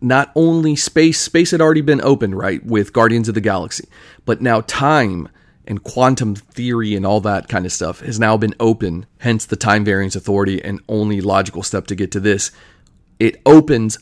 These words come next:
up a huge door for Kang the Conqueror, which has already been highly rumored and almost confirmed that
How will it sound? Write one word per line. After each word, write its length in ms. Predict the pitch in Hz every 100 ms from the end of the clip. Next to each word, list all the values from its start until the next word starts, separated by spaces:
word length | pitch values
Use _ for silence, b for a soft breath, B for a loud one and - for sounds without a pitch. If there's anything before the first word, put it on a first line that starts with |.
| -
up 260 | 117 127 - -
a 120 | 113
huge 720 | 110 - - 208 208 160 123
door 460 | 120 101 98 120 131
for 180 | -
Kang 360 | 123 131 123 117
the 80 | 113
Conqueror, 680 | - 120 123 - 87 64 - _ -
which 760 | 98 151 202 151 151 - - -
has 220 | 117 107 -
already 280 | 123 135 127
been 200 | 120 113
highly 500 | - 151 175 180 170
rumored 400 | 160 185 127 110
and 120 | 104
almost 440 | 131 147 156 151
confirmed 720 | - 123 - 160 147 107 104 - _ 110
that 560 | 113 151 117 127 -